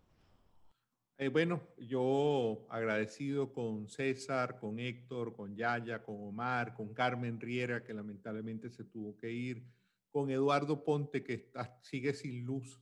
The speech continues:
desde las cinco de la mañana y no se pudo conectar. Aprovecho para despedirme y dar aquí algunos saludos que nos han llegado por la transmisión en Facebook.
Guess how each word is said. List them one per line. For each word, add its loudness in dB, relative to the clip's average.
desde -8
las -10
cinco -8
de -2
la -4
mañana -6
y -10
no -8
se -12
pudo -10
conectar. -6
Aprovecho 2
para 4
despedirme 2
y 0
dar 2
aquí -4
algunos -2
saludos -2
que -8
nos -6
han -8
llegado -2
por -2
la -2
transmisión -10
en -10
Facebook. -8